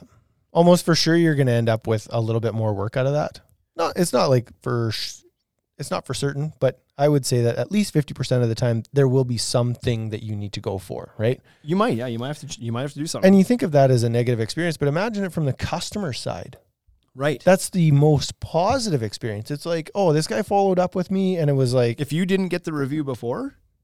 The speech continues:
Speaker 1: "You got it there.
Speaker 2: you'll get it now.
Speaker 1: Yeah. Ah, there's, you know what? It, it's just, like, the one board, you put that spine board in, and I don't know, like, I can kinda see the framing below there. And I thought I was gonna,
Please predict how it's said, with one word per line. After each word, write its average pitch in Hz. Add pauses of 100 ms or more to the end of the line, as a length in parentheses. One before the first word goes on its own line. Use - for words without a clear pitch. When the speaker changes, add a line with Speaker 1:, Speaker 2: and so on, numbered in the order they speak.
(120)
Speaker 1:
"You 123
got 139
it 131
there. 190
Speaker 2:
you'll 107
get 117
it 120
now. 135 (240)
Speaker 1:
Yeah. 147 (520)
Ah, 254
there's, 208
you 262
know 285
what? 214
It, 202 (280)
it's 175
just, 226
like, 180
the 170
one 208
board, 196
you 180
put 233
that 190
spine 190
board 190
in, 190
and 127 (1000)
I 196
don't 160
know, 135
like, 135
I 185
can 185
kinda 190
see 196
the 170
framing 202
below 117
there. 110
And 117 (220)
I 208
thought 208
I 185
was 165
gonna, 151